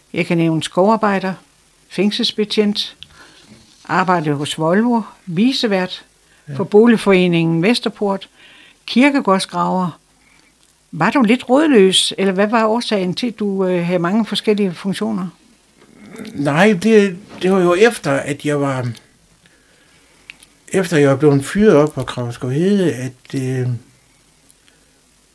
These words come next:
Speaker 2: jeg synes ikke, jeg ville stoppe der.
Speaker 1: Så du blev simpelthen fyret på Kravsgaard Hede?
Speaker 2: Ja, på grund af, at jeg var kommet til skade.
Speaker 1: Jeg prøver lige at fortælle om det.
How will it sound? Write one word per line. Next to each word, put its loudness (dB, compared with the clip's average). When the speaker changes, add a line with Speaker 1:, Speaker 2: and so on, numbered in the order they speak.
Speaker 2:
jeg -6
synes 6
ikke, 0
jeg 4
ville -2
stoppe -2
der. 2
Speaker 1:
Så 2
du 4
blev 4
simpelthen 6
fyret 2
på -10
Kravsgaard -2
Hede? -2
Speaker 2:
Ja, 2
på -16
grund 2
af, 4
at 4
jeg 2
var -2
kommet -4
til -10
skade. -2
Speaker 1:
Jeg 0
prøver 2
lige 2
at 0
fortælle 2
om 0
det. -4